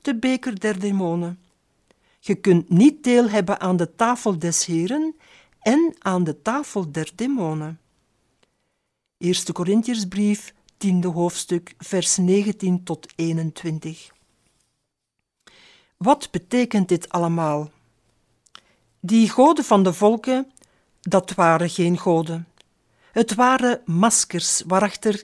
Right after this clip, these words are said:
heerschappijen, demonische krachten schuilgingen.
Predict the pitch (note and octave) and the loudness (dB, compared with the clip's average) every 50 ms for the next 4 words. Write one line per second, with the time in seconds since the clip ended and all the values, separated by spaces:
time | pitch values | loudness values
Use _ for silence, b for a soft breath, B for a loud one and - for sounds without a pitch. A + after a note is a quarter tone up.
0 | - _ - C#3 G3 A#3 C4+ - - - - - G3+ - _ - A3+ A3+ A#3 B3+ | -16 _ -10 -4 -2 -2 0 0 -2 -4 -2 -4 -4 -6 _ -4 -4 -2 -2 -2
1 | C4+ C#4 C#4 C#4 b b b b b b b b b b G#3+ G#3 G3 G#3 B3+ D4 | -2 -4 -4 -6 b b b b b b b b b b 2 4 4 6 4 4
2 | E4 D#4+ D4 - - B3 G#3 - - G#3+ G3+ - - - G3+ F#3+ F#3+ - - - | 4 2 2 2 0 -2 -4 -4 -4 -4 -4 -6 -6 -4 -2 -2 -2 -2 -2 -2
3 | - F#3+ F3+ F3+ F3+ F3 F3+ F3+ D#3+ D#3+ D#3 D#3+ E3 | -2 -2 -2 -2 -2 -4 -4 -4 -6 -6 -8 -10 -14